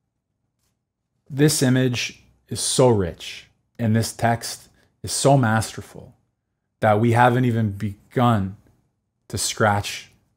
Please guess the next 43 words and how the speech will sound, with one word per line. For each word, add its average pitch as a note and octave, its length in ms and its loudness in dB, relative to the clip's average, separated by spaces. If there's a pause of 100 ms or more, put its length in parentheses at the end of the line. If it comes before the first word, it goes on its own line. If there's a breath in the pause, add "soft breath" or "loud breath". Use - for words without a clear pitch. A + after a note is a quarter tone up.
(180)
the G2 100 -4
surface G#2+ 540 -4
of F2+ 120 -4
the F#2+ 80 -16
surface. - 600 -12 (840)
But G#2+ 200 2
I A2 120 4
hope D3+ 220 2
that C3 180 2
you B2 100 -2
can A#2 180 -2
see E3 300 -2
from A#2+ 180 -4
this G#2+ 120 -2
presentation A#2+ 840 -6 (600)
at A#2 140 2
least B2 360 -4 (880)
a A#2 80 2
little E3 320 8
bit C3+ 320 2
about A2+ 420 2
this A2+ 460 -2
image, C3 400 -2
the A2+ 80 -6
image G#2 240 -2
of F#2 140 -6
the - 80 -12
cave A2 320 -4
or G2 40 -4
the F#2 100 -4
allegory G2 360 -4
of F#2 80 -8
the F#2 80 -12
cave G#2 480 -6
in G#2 140 -10
Plato's G2+ 300 -4
Republic. A2 440 -6
If - 200 -14
you're A2 100 0
not A2+ 180 4
familiar A#2+ 420 0
with B2 220 2
it, C#3+ 240 -4